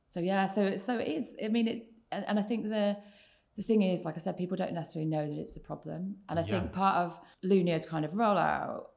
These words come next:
Speaker 1: uh, is that they can, it's so easy to onboard and get it set up
Speaker 2: Mm.
Speaker 1: that for a new customer to go through the initial kind of trials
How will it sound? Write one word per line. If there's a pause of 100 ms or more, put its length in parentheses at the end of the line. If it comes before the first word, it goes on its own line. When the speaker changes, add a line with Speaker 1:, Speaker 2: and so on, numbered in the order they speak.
(140)
Speaker 1:
uh,
is
that
they (180)
can,
it's (160)
so
easy
to
onboard
and
get
it
set
up (100)
Speaker 2:
Mm.
Speaker 1:
that
for
a
new
customer (160)
to (320)
go
through
the
initial
kind
of (140)
trials